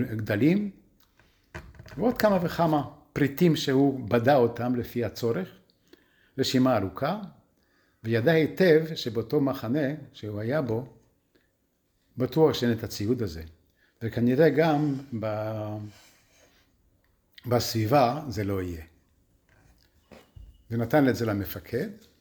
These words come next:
ואומר, "זה צריך, זה צריך, ועם זה אני אוכל לתקן את המכשיר." לא יודע אם הוא אמר לו שהוא כבר תיקן עשרות כאלה, אבל כנראה שהוא לא אמר, <laughs> אבל, אה, אולי הוא אמר עוד משהו, אני לא יודע.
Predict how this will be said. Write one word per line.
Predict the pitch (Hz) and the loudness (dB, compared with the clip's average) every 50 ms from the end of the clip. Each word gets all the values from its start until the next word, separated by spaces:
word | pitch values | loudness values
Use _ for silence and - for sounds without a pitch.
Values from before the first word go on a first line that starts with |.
| _ _ _ _ _ _ _ _ _ _ _ _ _ _ _ _ - | _ _ _ _ _ _ _ _ _ _ _ _ _ _ _ _ -8
ואומר, | 113 113 123 139 135 | -4 -2 0 2 2
"זה | 131 139 180 175 | 2 2 2 2
צריך, | 175 - 120 113 120 135 | 2 0 0 0 0 0
זה | 123 110 156 165 | 2 2 2 2
צריך, | - - 135 120 151 170 165 - - 147 - - | 2 0 -2 -2 -2 -2 -4 -6 -8 -10 -8 -6
ועם | 151 151 143 | -6 -6 -4
זה | 139 170 180 | -2 -2 0
אני | 175 160 | 0 0
אוכל | 151 - - 123 | -2 -2 -2 -2
לתקן | 120 113 113 110 - - 104 101 | -2 -2 -2 -4 -6 -6 -6 -6
את | 95 - | -6 -8
המכשיר." | 104 92 80 - - - - - - _ _ _ _ _ _ _ _ _ _ _ _ _ _ _ _ _ _ _ _ _ _ _ _ _ _ - | -10 -10 -10 -10 -12 -12 -14 -16 -20 _ _ _ _ _ _ _ _ _ _ _ _ _ _ _ _ _ _ _ _ _ _ _ _ _ _ 4
לא | 131 | 4
יודע | 135 131 127 | 6 6 4
אם | 113 | 4
הוא | 107 | 2
אמר | 107 104 110 113 | 0 0 0 0
לו | 113 113 98 | 0 -2 -2
שהוא | - 110 - | -4 -8 -10
כבר | - 104 | -10 -12
תיקן | - - 113 - - 117 117 | -10 -10 -10 -4 -2 -2 -2
עשרות | 120 113 - 110 101 127 175 170 | -2 -2 -4 -2 -2 -2 -2 -2
כאלה, | - - 123 117 101 95 101 110 123 120 | -4 -4 -4 -4 -2 -2 -2 -2 -2 -4
אבל | 110 98 | -6 -8
כנראה | - - 104 101 101 113 101 | -6 -6 -4 -2 -2 -4 -4
שהוא | - - 101 98 | -6 -6 -4 -2
לא | 107 127 127 | -2 -2 0
אמר, | 107 98 101 123 131 - - _ _ _ _ - - - - - _ _ _ _ - | -2 -2 -4 -4 -6 -8 -14 _ _ _ _ -20 -20 -20 -20 -20 _ _ _ _ -2
<laughs> | - - - - - 123 | -2 0 0 -2 -2 -2
אבל, | 110 107 117 110 110 113 | -2 0 0 2 4 4
אה, | 113 113 107 110 110 - - _ _ _ _ _ | 4 4 2 0 -4 -6 -12 _ _ _ _ _
אולי | - 143 139 135 | -2 0 2 4
הוא | 127 120 | 4 4
אמר | 113 110 104 101 | 4 4 2 2
עוד | 98 98 87 90 | 0 -2 -4 -6
משהו, | 90 82 - - - - _ - - 95 | -8 -10 -10 -10 -12 -16 _ -20 -20 -16
אני | 90 92 | -10 -4
לא | 101 | -4
יודע. | 104 101 95 92 85 | -2 -2 -4 -6 -12